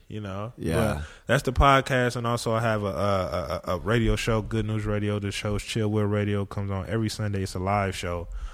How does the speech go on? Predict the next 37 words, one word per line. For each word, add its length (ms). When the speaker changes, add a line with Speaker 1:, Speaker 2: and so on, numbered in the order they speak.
Speaker 1:
um, 560
every 220
Sunday, 280
so 140
people 240
can 120
call 320
in 60
and 140
things 240
like 180
that. 300
To, 180
uh, 360
hear 320
it, 60
it's 100
on 140
the 40
Good 220
News 260
Network. 380
You 100
have 140
to 80
download 380
the 140
app, 260
or 200
you 60
can 120
go 100
online 520
at 120
W 240
W 220
W. 440